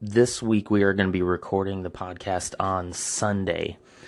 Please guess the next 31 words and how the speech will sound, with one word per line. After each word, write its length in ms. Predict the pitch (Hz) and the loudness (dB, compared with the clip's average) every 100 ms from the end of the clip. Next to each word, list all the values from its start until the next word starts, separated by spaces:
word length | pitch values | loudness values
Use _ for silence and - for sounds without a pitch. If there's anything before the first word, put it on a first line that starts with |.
| - - - | -20 -20 -6
Um, 540 | 92 92 90 85 85 - | -2 0 -2 -4 -8 -6
it 180 | 95 | -6
should 380 | - - 196 208 | -4 0 0 2
be 140 | 135 98 | 0 0
Sunday 500 | - 104 101 95 92 | -2 0 0 0 -2
afternoon 800 | 90 - - 87 85 90 87 85 | -6 -8 -6 -4 -2 -4 -4 -4
sometime, 540 | - 82 - 82 82 | -4 -4 -2 -4 -4
so 180 | - 90 | -4 -2
that 260 | 98 95 | 0 0
is 380 | - 90 82 - - - - - _ | 0 0 -2 -8 -16 -20 -20 -20 _
Sunday 460 | - 104 104 95 90 | -2 2 4 4 2
the 180 | 87 | 0
second 540 | 80 - 107 104 95 - | -4 -2 0 0 -2 -4
of 160 | 80 | -6
July. 400 | 85 82 80 78 78 | -4 -4 -2 -2 -4
Wow, 280 | 78 73 - - | -6 -8 -14 -18
I 60 | 85 | -14
cannot 280 | - 80 82 | -8 -8 -6
believe 220 | 87 85 | -6 -6
it's 120 | - | -8
July 300 | - - - | -8 -8 -6
already. 320 | - - 82 - _ - - - - | -4 -6 -8 -12 _ -20 -20 -12 4
Uh, 200 | 95 90 | 4 4
Sunday 340 | - 123 113 | 2 4 4
the 100 | 101 | 2
second 460 | 98 - 101 98 85 | -2 -4 -4 -6 -2
of 240 | 95 90 | -4 -4
July, 640 | 98 92 113 123 123 123 123 | -8 -4 0 2 2 0 -2
I'm 200 | 120 127 | -4 -2
gonna 280 | 139 131 117 | -2 0 -2
say 840 | - - - 98 104 113 139 175 | -4 -6 -6 -6 -4 0 0 0